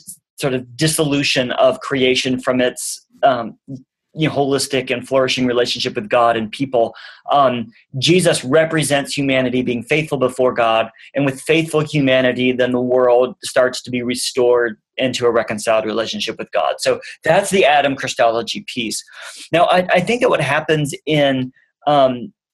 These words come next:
and, and, and with that, you get the Genesis language echoed of, um, bearing the divine image. And we are renewed after the image of Jesus in Romans eight, for instance. So, um, I think that Genesis im-,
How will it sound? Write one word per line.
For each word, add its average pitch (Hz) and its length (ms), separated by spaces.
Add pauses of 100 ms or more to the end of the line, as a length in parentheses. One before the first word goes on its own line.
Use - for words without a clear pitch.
(160)
and, 165 200
and, 185 280
and 196 200
with 254 240
that, 156 280
you 175 120
get 165 300
the 147 100
Genesis 151 520
language 143 420
echoed 139 460
of, 123 340 (360)
um, 139 260
bearing 151 440
the 139 80
divine 127 520
image. 110 480
And 131 300 (180)
we 170 240
are 160 180
renewed 143 480
after 131 280
the 135 180
image 127 300
of 110 160
Jesus 110 580
in 123 600
Romans 135 460 (120)
eight, 113 320 (100)
for 120 140
instance. - 520 (300)
So, 147 540
um, 131 320 (340)
I 156 80
think 165 160
that 147 180
Genesis 156 380 (120)
im-, 170 260